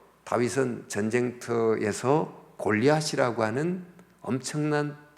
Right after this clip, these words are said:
산 같은 현실보다 더 분명한 영적 현실인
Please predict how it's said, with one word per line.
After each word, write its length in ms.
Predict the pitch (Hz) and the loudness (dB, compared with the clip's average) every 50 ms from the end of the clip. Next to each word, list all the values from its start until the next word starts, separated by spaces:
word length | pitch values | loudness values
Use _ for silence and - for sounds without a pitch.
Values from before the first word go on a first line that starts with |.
| - _ _ _ | -20 _ _ _
산 320 | - - - - - 127 135 | -12 -8 -6 -2 0 2 4
같은 400 | 147 147 143 - - 131 127 113 | 4 4 2 2 0 2 2 2
현실보다 680 | 107 110 101 101 113 110 98 107 101 101 98 98 - - | 2 0 0 -2 -2 -2 0 0 2 2 0 0 -2 -8
더 520 | - - 120 156 185 220 226 - - - - - - | -6 -2 2 2 4 2 2 -2 -8 -18 -20 -20 -12
분명한 640 | - - 113 110 110 110 107 117 139 165 185 - - - - - - - _ - | -6 -2 0 2 2 0 0 0 -2 -2 -4 -6 -8 -16 -20 -20 -20 -14 _ 4
영적 560 | 113 135 175 180 180 - - 156 147 - - - | 4 6 6 4 0 2 4 4 4 4 2 0
현실인 640 | 127 127 117 - - 131 156 170 190 208 - - | 0 0 0 -2 0 0 0 2 0 -2 -4 -12